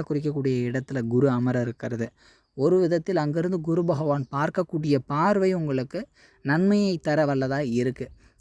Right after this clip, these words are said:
ஏன்னா குரு பகவான் வந்து எட்டுல இருக்காரு அப்படின்றதுனால வெளிநாடு சார்ந்த விஷயங்கள்ல வெற்றி தருவாரு. திடீர் அதிர்ஷ்டங்களை செய்யக்கூடிய ஒரு அமைப்பு உண்டு.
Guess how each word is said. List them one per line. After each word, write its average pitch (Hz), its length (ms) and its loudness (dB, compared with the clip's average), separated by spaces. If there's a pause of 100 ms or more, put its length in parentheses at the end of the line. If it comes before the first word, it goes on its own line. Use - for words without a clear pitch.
ஏன்னா 175 200 0
குரு 156 220 4
பகவான் 170 400 2
வந்து 151 220 -2
எட்டுல 139 300 0
இருக்காரு 151 460 0
அப்படின்றதுனால 131 760 -2
வெளிநாடு 202 500 4
சார்ந்த 156 360 -4
விஷயங்கள்ல 139 500 -4
வெற்றி 135 300 -6
தருவாரு. 123 500 -4 (520)
திடீர் 190 440 4
அதிர்ஷ்டங்களை 175 600 0
செய்யக்கூடிய 139 760 -2
ஒரு 131 100 -2
அமைப்பு 135 420 -2
உண்டு. 143 300 -2